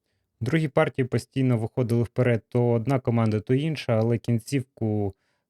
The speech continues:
знову вели норвежки, і в цей раз,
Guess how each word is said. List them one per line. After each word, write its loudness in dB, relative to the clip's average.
знову 2
вели 2
норвежки, 0
і 0
в -16
цей 2
раз, 0